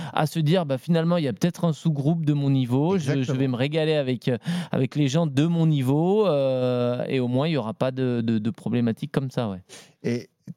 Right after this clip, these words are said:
Speaker 2: sais, Cindy, euh, nous, c'est une frustration parce que le, le, le run communautaire, c'est toujours un moment super d'échange et comme ça,
Speaker 1: Mm.
Speaker 2: de rencontrer un peu ceux qui nous suivent et, et qui ont envie de, de partager un moment avec nous. Mais il y a cette frustration de se dire, voilà, souvent, tu fais cinq, six kilomètres, euh,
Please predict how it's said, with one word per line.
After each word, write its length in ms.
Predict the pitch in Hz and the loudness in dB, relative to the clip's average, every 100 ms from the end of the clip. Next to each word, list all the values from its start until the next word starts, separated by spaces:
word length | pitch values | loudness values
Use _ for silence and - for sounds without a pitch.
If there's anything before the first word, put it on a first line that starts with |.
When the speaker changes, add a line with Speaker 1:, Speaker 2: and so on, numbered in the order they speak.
| - | -8
Speaker 2:
sais, 140 | 175 | -4
Cindy, 380 | 156 151 147 180 | -2 -2 0 0
euh, 600 | 135 101 95 95 95 98 117 | 0 0 0 0 0 0 0
nous, 180 | 143 | 0
c'est 120 | 139 131 | 0 -4
une 80 | |
frustration 480 | 113 - - 165 233 | -6 -6 -4 -4 -4
parce 200 | 190 147 | -4 -4
que 80 | - | -2
le, 200 | 127 120 | -2 0
le, 300 | 113 113 110 | 0 2 2
le 120 | 110 | 0
run 180 | 123 151 | 0 -2
communautaire, 480 | 151 143 139 147 151 | -2 -2 -2 -2 -4
c'est 120 | 127 | -4
toujours 220 | - 156 | -2 -4
un 60 | 135 | -2
moment 220 | 131 135 | -4 -4
super 440 | 127 139 - 147 120 | -4 -6 -2 -2 -2
d'échange 520 | 113 - 139 135 110 | -4 -2 -4 -2 -2
et 40 | |
comme 160 | 98 107 | -2 -2
ça, 100 | 160 | 0
Speaker 1:
Mm. 20 | |
Speaker 2:
de 40 | 107 | -2
rencontrer 480 | 110 120 110 135 | -4 -6 -4 -2
un 100 | 120 | -4
peu 160 | 98 120 | -4 -6
ceux 140 | - | -6
qui 140 | 107 113 | -6 -2
nous 120 | 107 | -2
suivent 320 | - 135 127 | -2 -2 -2
et, 340 | 104 98 90 104 | 0 0 -2 -4
et 60 | |
qui 160 | 92 117 | -4 -4
ont 60 | |
envie 120 | 104 113 | -4 -2
de, 200 | 110 98 | -2 -2
de 100 | 98 | -4
partager 400 | 98 - 107 110 | -6 -6 -4 -4
un 80 | |
moment 260 | 107 107 104 | -2 -2 -2
avec 240 | 98 101 | -4 -2
nous. 160 | 170 190 - - - - | -2 -2 -6 -20 -18 -6
Mais 140 | 117 | -2
il 20 | 147 | 0
y 60 | |
a 60 | 156 | 0
cette 200 | 156 - | -4 -6
frustration 500 | 151 - 139 - 185 | -6 -6 -6 -2 -2
de 60 | |
se 140 | 165 147 | 0 -2
dire, 320 | 143 180 143 | -2 -2 0
voilà, 320 | 123 147 110 | 0 -2 -4
souvent, 420 | - 123 147 139 - - - _ | -4 -2 -2 -2 -6 -16 -20 _
tu 100 | - | -12
fais 140 | - 117 | -6 -2
cinq, 240 | 151 151 | -2 -4
six 140 | - | -4
kilomètres, 600 | 139 139 131 143 156 147 | -4 -2 -2 -2 -4 -2
euh, 160 | 117 104 | -2 -2